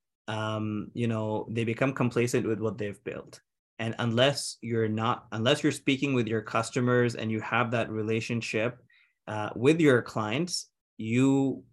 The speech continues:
will not necessarily be delivering on the pain points that they're having. And those continue to evolve, right? There's, there's a lot of changes happening around us. So I think the most important piece, piece of advice that I can share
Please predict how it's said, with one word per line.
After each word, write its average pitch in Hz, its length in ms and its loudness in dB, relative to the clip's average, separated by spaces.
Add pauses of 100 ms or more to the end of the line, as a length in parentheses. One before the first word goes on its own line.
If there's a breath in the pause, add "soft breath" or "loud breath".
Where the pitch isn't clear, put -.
(140)
will 120 220 2
not 120 400 2
necessarily 120 720 0
be 113 180 0
delivering 113 680 -2
on 110 420 -2
the 110 100 -4
pain 123 340 2
points 113 380 -4
that 104 160 -4
they're 110 160 0
having. 156 420 0 (200 soft breath)
And 127 220 2
those 147 240 8
continue 123 460 0
to 110 160 -6
evolve, 101 460 -4
right? 127 220 -2
There's, 117 320 0 (100)
there's 107 200 -6
a 117 60 0
lot 123 220 4
of 127 60 -2
changes 120 420 0
happening 113 460 -2
around 107 300 -2
us. 139 100 -2
So 127 80 0
I 113 40 2
think 139 180 -2
the 127 80 0
most 120 220 0
important 113 340 -2
piece, 110 300 -2 (140)
piece 123 180 2
of 120 140 -2
advice 113 340 0
that 104 180 -4
I 120 160 0
can 127 160 -2
share 127 400 2